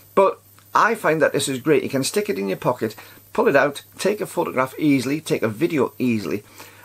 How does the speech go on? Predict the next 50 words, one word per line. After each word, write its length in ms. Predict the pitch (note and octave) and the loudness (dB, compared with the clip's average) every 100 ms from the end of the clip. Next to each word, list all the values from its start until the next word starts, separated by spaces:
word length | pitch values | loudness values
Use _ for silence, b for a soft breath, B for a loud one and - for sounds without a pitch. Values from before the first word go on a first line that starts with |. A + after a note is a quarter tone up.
| B | B
And 120 | D#3+ E3 | 0 4
what 160 | C#4+ | 4
that 240 | D4+ E3+ - | 4 0 2
does 220 | F#3+ D3 | 0 2
is 120 | C3 | -2
it 80 | D3 | -2
inspires 720 | E3 - - - E3+ A3+ E3 | -2 -2 -2 0 0 2 0
me 160 | A#2+ A2+ | 0 0
to 100 | D3 | 2
go 120 | E3+ | 2
out 120 | E3 | 2
and 100 | D#3+ | -2
take 280 | - G3 A#3 | 0 2 4
more 180 | C3+ A2 | 4 2
photographs. 540 | - F#2 D#2 E2+ - B B B B - | 2 0 0 -4 -6 B B B B -8
Sometimes 540 | - A3+ B3+ G#3+ G#3 F#3 | 0 2 2 2 0 0
I 60 | |
get 180 | F#3 F3+ | 0 -2
to 80 | C#3+ | -2
the 80 | D3+ | -2
point 300 | - D3 B2 | 2 2 4
where 100 | C3+ | 4
you, 240 | C3+ C#3 | 2 0
you 140 | D3 D#3+ | 2 2
look 140 | G3+ | 0
at 40 | |
the 80 | C#3+ | -4
gear, 240 | B2 D3 A2 | 0 2 2
especially 380 | B2 G3+ - | 2 -2 0
the 60 | B2+ | 0
bigger 240 | B2 A#2+ | 0 0
gear, 140 | A#2 A2 | 0 0
and 100 | G#2 | -2
you 40 | |
think, 160 | A2 G#2+ | -4 -8
"Oh, 280 | A2 G2+ - | -8 -8 -12
goodness, 280 | - - - | -16 -14 -14
yeah, 260 | G#2+ G#2 - - B B B B B | -12 -12 -12 -14 B B B B B
I've 100 | - | -2
got 80 | B2 | 2
to 80 | C3 | 2
start 240 | - C3+ | 4 2
faffing 320 | - - C#3 C#3+ | 2 0 0 2
about 300 | C3+ C3+ A2 | 2 4 4
that. 200 | A2 - | 2 0
I 60 | |
just 200 | D#3 G3+ | -2 -2
want 260 | D3 C#3+ A#2 | 2 0 0
to 360 | - - - | -10 -16 -14
sh-, 280 | D3 - - | -8 -6 -6